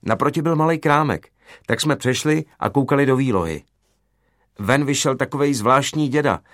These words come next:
měl dlouhý bílý vlasy a vousy a na očích nejtlustší brejle,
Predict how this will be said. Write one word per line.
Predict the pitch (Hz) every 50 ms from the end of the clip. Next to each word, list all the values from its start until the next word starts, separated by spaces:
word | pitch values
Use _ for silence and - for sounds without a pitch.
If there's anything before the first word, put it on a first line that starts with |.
| - _ _ -
měl | - 113 123 131 127
dlouhý | 104 104 117 135 156 160 170 180
bílý | 151 160 175 165 190 165
vlasy | 117 101 101 - - - 110 113 -
a | -
vousy | 110 95 90 90 80 - - - 92 95 - - - - - - _ _
a | - 87 85 80 - -
na | 98 113 131
očích | - 160 165 160 - 156 151 123 - -
nejtlustší | 95 95 110 143 185 185 - 214 226 220 - - - 208 185
brejle, | 120 120 117 123 123 131 139 151